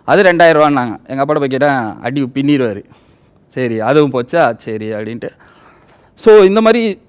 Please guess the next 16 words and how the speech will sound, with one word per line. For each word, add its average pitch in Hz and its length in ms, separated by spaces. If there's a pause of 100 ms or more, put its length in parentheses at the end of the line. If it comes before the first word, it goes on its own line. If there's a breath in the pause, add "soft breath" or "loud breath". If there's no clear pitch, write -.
(200)
slow 220 180
and 214 180
ஸ்டெடியா, 175 600 (500 loud breath)
அப்ப 185 240
என்ன 180 140
பண்ணேன்னா, 165 200
எனக்கு 151 140
ஒரு, 123 220
ஒரு 139 120
வருஷம் 147 240
கேப் 147 260
தேவைப்பட்டுச்சு. 107 580
உடனே 131 260
யூ 156 80
கே 151 100
போயிட்டேன். 120 280